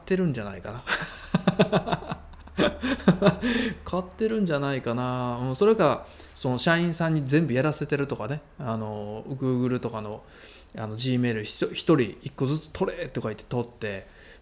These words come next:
で、それでもう書き込めとかやったりとかやってるんじゃないかなと思っちゃうね。ちょっとそこまで思っちゃう。あの、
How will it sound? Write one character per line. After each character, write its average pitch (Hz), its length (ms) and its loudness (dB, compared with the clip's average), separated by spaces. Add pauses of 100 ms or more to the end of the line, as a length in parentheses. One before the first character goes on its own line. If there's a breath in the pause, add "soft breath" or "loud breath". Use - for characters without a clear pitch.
で、 156 100 -2
そ 156 140 2
れ 156 60 4
で 147 140 2
も 135 140 0
う 127 80 -6
書 131 80 -4
き 135 120 -2
込 135 140 -6
め 131 200 -6
と 131 100 -6
か 107 100 -6
や 107 120 -4
っ 107 100 -10
た 123 100 -4
り 113 100 -6
と 110 100 -10
か 107 160 -6
や 110 140 -6
っ 123 120 -10
て 190 140 -4
る 226 120 -4
ん 208 80 -4
じ 196 80 -6
ゃ 175 60 -2
な 180 160 -4
い 175 60 -6
か - 180 -12
な 160 360 -10
と 135 180 0
思 151 200 2
っ 170 60 -4 (220)
ち - 160 -4
ゃ 117 80 2
う 104 120 -4
ね。 110 240 -2
ち - 80 -4
ょ 240 40 2
っ - 20 -4
と 190 80 6
そ 156 160 0
こ 190 100 4
ま 202 100 6
で 120 240 0 (420 loud breath)
思 170 200 4
っ 180 80 -2
ち - 120 -4
ゃ - 40 0
う。 - 60 -10 (400)
あ 117 160 -2
の、 107 720 -4